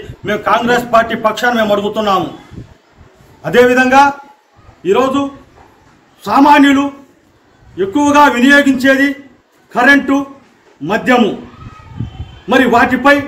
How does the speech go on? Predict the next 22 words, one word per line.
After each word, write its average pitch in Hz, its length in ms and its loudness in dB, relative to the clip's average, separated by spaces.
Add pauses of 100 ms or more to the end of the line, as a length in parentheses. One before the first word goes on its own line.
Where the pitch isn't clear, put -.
(100)
అధిక 247 220 -4
రేట్లు 285 640 0 (520)
పెంచి 269 480 -2 (760)
మరి 226 160 -2 (140)
ఖజానాను 302 540 2
నింపుకుందామా 277 840 2 (340)
ఈ 254 440 -2
వైసీపీ 254 380 0
ప్రభుత్వం 262 480 0
చేసినటువంటి 254 640 -2
ప్రయత్నం 277 560 0
అని 277 100 0
చెప్పేసి 247 600 -2 (140)
మేము 220 140 -6
కాంగ్రెస్ 247 380 -2 (140)
పార్టీ 247 240 0
ద-, 240 220 -2
పక్షాన 226 300 -4
మేము 214 140 -4
అడుగుతున్నాము. 202 560 -4 (1300)
కాబట్టి 247 560 -2 (220)
ఇప్పటికైనా 269 680 0